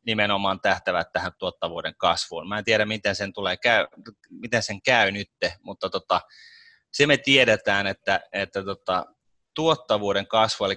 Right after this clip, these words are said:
se, että me tehdään asioita tehokkaammin, eli vähemmällä inputilla saada enemmän outputtia, niin, niin se on se tapa, millä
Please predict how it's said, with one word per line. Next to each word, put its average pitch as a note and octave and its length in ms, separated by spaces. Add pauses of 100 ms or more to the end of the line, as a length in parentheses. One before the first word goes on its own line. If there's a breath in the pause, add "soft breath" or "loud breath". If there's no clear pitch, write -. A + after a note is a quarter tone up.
se, A2+ 200
että G#2+ 180
me G2+ 260 (100)
tehdään A2+ 420
asioita G2 640
tehokkaammin, F2 800
eli F2 120 (180)
vähemmällä G2 680
inputilla F2+ 560
saada F2+ 280
enemmän F#2 400
outputtia, E2+ 580
niin, E2 240
niin F#2 260 (520 soft breath)
se B2 160
on A#2+ 100
se A#2 100
tapa, A2+ 320
millä G#2 280